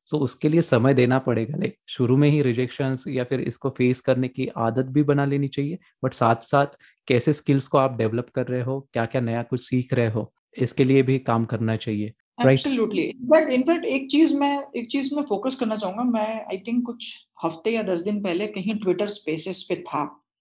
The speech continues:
Speaker 1: हम्म।
Speaker 2: और एक चीज, इसी, इसी चीज पे बात हो रही थी कि एंटरप्रेन्योर्स अभी सैलरी नहीं दे रहे या whatever it is।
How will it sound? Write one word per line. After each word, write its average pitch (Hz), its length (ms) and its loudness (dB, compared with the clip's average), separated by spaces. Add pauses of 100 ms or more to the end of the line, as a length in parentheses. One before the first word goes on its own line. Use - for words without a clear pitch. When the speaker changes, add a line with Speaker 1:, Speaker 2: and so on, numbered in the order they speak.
(260)
Speaker 1:
हम्म। 131 280 2 (260)
Speaker 2:
और 240 520 0
एक 226 260 0
चीज, - 500 0 (140)
इसी, 247 240 4
इसी 294 220 4
चीज 294 260 4
पे 240 60 0
बात 190 260 4
हो 180 100 2
रही 180 100 6
थी 190 240 -2
कि 190 200 0
एंटरप्रेन्योर्स 170 840 -4
अभी 170 200 -2
सैलरी 156 380 -4
नहीं 165 160 -10
दे 156 180 0
रहे 156 240 0
या 147 300 -8
whatever 156 340 -6
it - 100 -16
is। - 80 -14